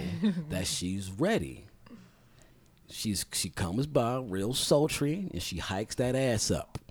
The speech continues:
Speaker 1: Mm-hmm.
Speaker 2: She presents. You know what I mean? So presentation is thing. Whereas, but that's a di-, that's different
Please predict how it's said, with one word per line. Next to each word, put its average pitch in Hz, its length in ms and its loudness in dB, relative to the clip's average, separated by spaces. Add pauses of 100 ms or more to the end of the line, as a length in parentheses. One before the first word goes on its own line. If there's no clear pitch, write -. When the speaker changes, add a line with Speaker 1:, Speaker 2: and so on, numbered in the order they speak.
(300)
Speaker 1:
Mm-hmm. 170 280 -6 (500)
Speaker 2:
She - 220 -6
presents. 110 760 2 (560)
You 127 120 4
know 123 80 8
what 120 40 8
I - 40 6
mean? 127 80 4
So 123 220 4
presentation 113 680 0
is 101 80 0
thing. 165 340 -2 (340)
Whereas, 113 800 2 (320)
but - 160 4
that's 120 320 2 (260)
a 117 100 -2 (220)
di-, 139 100 4
that's 101 280 0
different 95 720 4